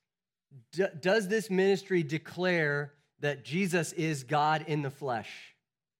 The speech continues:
And secondly, does this ministry submit to the teaching of the apostles? That's First John four, verses one through six. We dare not separate the activities of the apostles from the teaching of the apostles.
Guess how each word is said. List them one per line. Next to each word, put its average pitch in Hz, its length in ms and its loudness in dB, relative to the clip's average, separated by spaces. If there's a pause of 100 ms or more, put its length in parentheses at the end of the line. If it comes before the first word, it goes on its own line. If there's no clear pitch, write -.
(480)
And 147 180 -2
secondly, 151 840 -2 (260)
does 160 240 0
this 180 240 -2
ministry 165 480 -2
submit 139 520 -6
to 143 100 -16
the 127 100 -10
teaching 135 380 -10
of 120 80 -8
the 123 100 -6
apostles? 104 560 -10
That's 113 180 -12
First 165 320 -8
John 135 280 -4
four, 131 340 -8
verses 113 400 -14
one 113 380 -10 (260)
through 113 160 -14
six. 110 320 -14 (4000)
We 123 120 -8
dare 147 200 2
not 151 220 0
separate 139 480 -6
the 117 140 -6
activities 123 560 -6
of 107 80 -8
the 110 100 -8
apostles 107 560 -8
from 107 160 -12
the 101 100 -10
teaching 98 460 -14
of 90 80 -18
the 92 120 -14
apostles. 87 520 -16